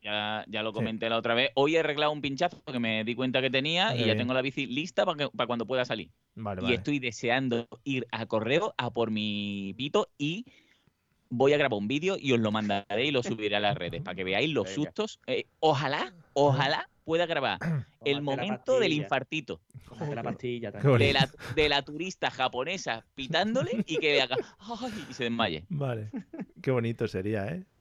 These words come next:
Speaker 2: Un ciclista
Speaker 3: Cuidado, que
Speaker 2: más
Speaker 3: luego, luego te echa para la cuenta YouTube, ¿eh?
Speaker 2: Sí,
Speaker 1: Eh,
Speaker 2: bueno.
Speaker 1: igual, pero eso que he ganado.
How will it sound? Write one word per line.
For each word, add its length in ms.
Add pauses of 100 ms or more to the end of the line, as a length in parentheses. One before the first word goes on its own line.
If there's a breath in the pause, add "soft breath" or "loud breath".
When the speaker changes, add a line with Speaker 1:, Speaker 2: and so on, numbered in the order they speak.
(120)
Speaker 2:
Un 180
ciclista 380
Speaker 3:
Cuidado, 160
que 60
Speaker 2:
más 100
Speaker 3:
luego, 240
luego 160
te 80
echa 180
para 140
la 60
cuenta 580
YouTube, 340
¿eh? 60 (480)
Speaker 2:
Sí, 140
Speaker 1:
Eh, 20 (200)
Speaker 2:
bueno. 140
Speaker 1:
igual, 220
pero 120
eso 160
que 100
he 20
ganado. 340